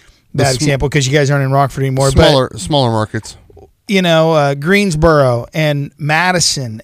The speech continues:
Speaker 2: and, you know, and, and Denver even and Wichita and all the, the places that you've been over this, this past season, they're not gonna, y-, you know, there's gonna be no racing. And I don't know if that opens the door for a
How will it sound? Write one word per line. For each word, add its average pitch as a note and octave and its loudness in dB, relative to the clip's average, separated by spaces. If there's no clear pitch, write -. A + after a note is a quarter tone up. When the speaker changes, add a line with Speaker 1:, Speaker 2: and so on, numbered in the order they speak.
Speaker 2:
and, C3 -6
you E3 -4
know, D3 0
and, C#3+ -6
and C#3+ -4
Denver F3+ 2
even B2+ -4
and C3+ -6
Wichita D#3+ 0
and C#3+ -10
all G3 0
the, G#3+ 0
the E3 -2
places F#3+ 0
that E3 -4
you've C#3+ -4
been F3+ 2
over D#3 0
this, C3 -2
this C#3+ -4
past D3 2
season, D#3+ -2
they're E3 2
not F3+ 0
gonna, D3+ -2
y-, F3+ -14
you D#3+ -4
know, C3+ -2
there's D3+ 0
gonna D#3 0
be D3 0
no C#3+ 0
racing. D#3 2
And C3 -4
I D#3 2
don't F3+ -2
know E3+ 2
if C#3+ -4
that D#3+ 0
opens D#3+ 0
the C#3 -2
door D#3 2
for D3 0
a B2+ -2